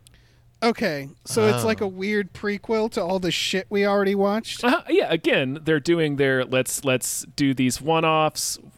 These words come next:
Speaker 3: giving them to filmmakers who are a little more exciting than Michael Bay, and see what they
Speaker 1: Right.
Speaker 3: do with it. It can be its own thing, or it can just, if it doesn't do the numbers we need it to, it can just be this, this one-off movie that we made one time.
Speaker 1: Yeah.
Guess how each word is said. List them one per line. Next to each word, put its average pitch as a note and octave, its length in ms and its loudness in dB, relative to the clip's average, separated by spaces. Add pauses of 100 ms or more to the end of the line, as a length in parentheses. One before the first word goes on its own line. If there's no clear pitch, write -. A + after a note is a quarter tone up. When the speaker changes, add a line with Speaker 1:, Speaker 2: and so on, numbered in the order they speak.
(120)
Speaker 3:
giving A#2+ 400 0
them A2+ 220 0
to G#2 420 0
filmmakers A2+ 640 -4
who A#2+ 60 0
are G#2+ 40 0
a G2+ 60 -2
little G2+ 180 -4
more G2 160 -2
exciting G2+ 460 -2
than F#2+ 120 -6
Michael G2 280 -4
Bay, D3 360 2 (380)
and B3+ 180 0
see D4+ 140 0
what C4+ 140 0
they C4+ 100 2
Speaker 1:
Right. D#4+ 80 2
Speaker 3:
do D4 140 2
with D#3 180 -2
it. G#2 140 -4
It G#2 100 -6
can B2+ 140 -6
be B2 140 0
its A#2+ 120 -4
own D3+ 160 0
thing, G3+ 320 -2
or D#3+ 140 2
it - 80 -6
can D3+ 100 -4
just, - 340 -4
if D3 140 -2
it C#3+ 80 -4
doesn't C3+ 540 -4
do C#3 320 2
the C#3 100 0
numbers C#3 340 -2
we D#3 120 -2
need D#3 160 -2
it D#3 80 -8
to, E3+ 160 2
it E3 100 0
can C3 120 -4
just - 180 -6
be A#2 120 0
this, - 520 -4
this - 320 -4
one-off C3+ 520 -2
movie D#3 280 0
that F#2+ 140 -4
we - 100 -4
made F2+ 180 -6
one - 140 -8
time. - 220 -6 (640)
Speaker 1:
Yeah. F#3 220 0